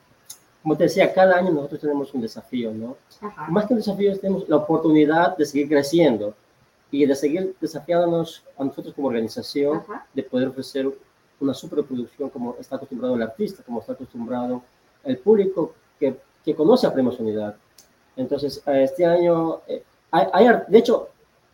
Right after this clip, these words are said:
Speaker 1: esto, eh, Premios Unidad es un espacio, es un escenario para artistas emergentes que están saliendo a luz pública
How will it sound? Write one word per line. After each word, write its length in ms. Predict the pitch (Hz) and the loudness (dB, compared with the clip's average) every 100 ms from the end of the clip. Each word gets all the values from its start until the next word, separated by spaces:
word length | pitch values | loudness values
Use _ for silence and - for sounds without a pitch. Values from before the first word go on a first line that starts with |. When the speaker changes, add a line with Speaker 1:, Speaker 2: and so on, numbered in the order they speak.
| _ | _
Speaker 1:
esto, 280 | 196 196 220 | -4 0 4
eh, 280 | 208 196 - - 151 | 4 2 -2 0 0
Premios 220 | 156 196 208 | 0 -4 2
Unidad 160 | 190 | 2
es 60 | 190 | 2
un 100 | 190 | -2
espacio, 500 | 180 - 170 170 175 | -6 -4 -4 -2 -4
es 80 | 170 | -4
un 100 | 165 | -4
escenario 540 | 160 127 139 156 170 | -4 -6 -4 -2 -4
para 240 | - 139 127 | -4 -4 -4
artistas 480 | - 185 - - | -6 -14 -12 -10
emergentes 760 | 120 110 - 165 165 185 196 - _ _ _ _ - | -8 -10 -6 -4 -4 -4 -10 -10 _ _ _ _ -20
que 60 | |
están 480 | 127 - - 123 135 | -18 -18 -8 -4 -4
saliendo 440 | 147 147 135 139 135 | -2 0 0 0 0
a 20 | |
luz 140 | 147 | -2
pública 540 | - 170 156 165 196 | -2 -2 0 -2 -4